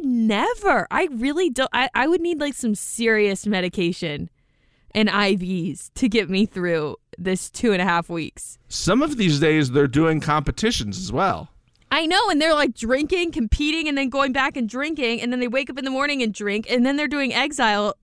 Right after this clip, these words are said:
Speaker 1: games, and then they go back and <laughs> drink.
Speaker 2: Yeah. And they're outside mostly.
Speaker 1: Yep.
Speaker 2: In the Spanish sun.
Speaker 1: I am shocked that we haven't seen, like, full collapsing, like, dehydration, that kind of stuff.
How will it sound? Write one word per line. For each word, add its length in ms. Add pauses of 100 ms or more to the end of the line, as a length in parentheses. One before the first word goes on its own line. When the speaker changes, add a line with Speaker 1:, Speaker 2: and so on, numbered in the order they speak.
(120)
Speaker 1:
games, 400
and 140
then 80
they 80
go 120
back 240
and 100
<laughs> 0
drink. 240 (260)
Speaker 2:
Yeah. 320 (600)
And 140
they're 100
outside 540
mostly. 640 (480)
Speaker 1:
Yep. 220
Speaker 2:
In 140
the 80
Spanish 500
sun. 440 (760)
Speaker 1:
I 140
am 180
shocked 420
that 140
we 100
haven't 320
seen, 220
like, 220
full 280
collapsing, 1120 (360)
like, 220
dehydration, 840
that 180
kind 180
of 80
stuff. 440